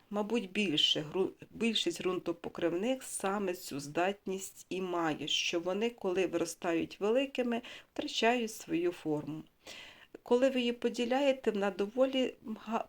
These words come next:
погано переносить саме цей поділ. Тобто певний період є такий, вона,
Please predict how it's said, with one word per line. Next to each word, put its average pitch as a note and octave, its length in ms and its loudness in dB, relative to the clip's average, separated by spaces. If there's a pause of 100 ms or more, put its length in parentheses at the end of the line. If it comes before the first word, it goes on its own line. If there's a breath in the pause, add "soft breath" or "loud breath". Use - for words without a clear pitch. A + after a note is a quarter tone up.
погано A3+ 460 2
переносить F#3 760 0
саме F3+ 360 0
цей F#3+ 260 -2
поділ. E3+ 560 0
Тобто B3+ 300 0
певний G#3+ 400 2
період G#3+ 540 2
є F#3 100 2
такий, G3 380 -2
вона, F#3 360 2